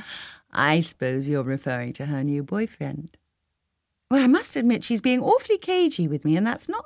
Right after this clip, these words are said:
like Emily. She calls him her secret lover.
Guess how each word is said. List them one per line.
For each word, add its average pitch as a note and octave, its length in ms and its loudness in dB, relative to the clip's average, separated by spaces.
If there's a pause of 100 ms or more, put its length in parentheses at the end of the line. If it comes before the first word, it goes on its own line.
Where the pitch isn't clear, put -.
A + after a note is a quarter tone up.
like G#4+ 380 -8
Emily. C#3 440 -4 (760)
She - 160 -8
calls F#3 280 -4
him D#3+ 180 0
her D3+ 180 -6
secret - 720 -8
lover. F#3 460 -6